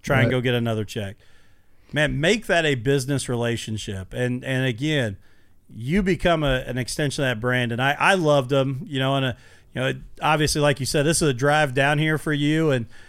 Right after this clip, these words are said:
Speaker 1: so I'm not in the area to,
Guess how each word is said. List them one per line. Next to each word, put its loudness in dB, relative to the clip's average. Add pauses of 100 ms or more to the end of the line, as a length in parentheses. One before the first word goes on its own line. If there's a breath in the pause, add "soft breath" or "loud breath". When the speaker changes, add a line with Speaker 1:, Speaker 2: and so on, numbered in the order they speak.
(220 soft breath)
Speaker 1:
so 2
I'm 2
not 4
in 2
the 2
area 4
to, 2